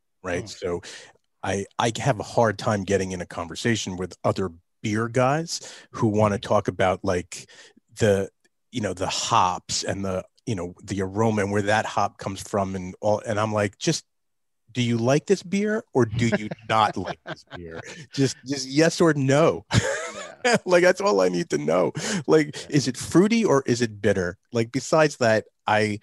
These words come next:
Speaker 1: I don't need to know the birth, you know, trajectory of these particular hops.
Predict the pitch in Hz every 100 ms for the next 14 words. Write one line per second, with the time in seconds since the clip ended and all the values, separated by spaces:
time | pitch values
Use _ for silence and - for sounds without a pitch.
0 | - - - _ 127 139 113 117 110 113
1 | 101 98 95 95 90 90 104 98 - -
2 | - - - _ _ 104 90 - 98 92
3 | 95 - 90 87 85 82 87 85 - 90
4 | 87 - 80 78 - - _ - -